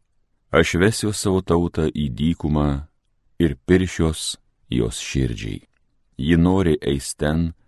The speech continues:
kaip jaunystės laikais, kaip tada, kai ji išėjo iš Egipto.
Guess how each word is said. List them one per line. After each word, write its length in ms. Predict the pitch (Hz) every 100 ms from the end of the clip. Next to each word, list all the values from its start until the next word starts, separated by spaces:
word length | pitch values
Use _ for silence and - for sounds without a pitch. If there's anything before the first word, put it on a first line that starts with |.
| _ _ _ 85
kaip 160 | 85
jaunystės 560 | 90 92 104 104 101 92
laikais, 840 | 85 87 - 82 87 - - - _ _
kaip 160 | 58 -
tada, 540 | 60 53 64 82 95 _ _ _ -
kai 80 |
ji 160 | 73 71 -
išėjo 560 | 71 - 67 67 65 62
iš 200 | 64 -
Egipto. 560 | 60 58 55 - 55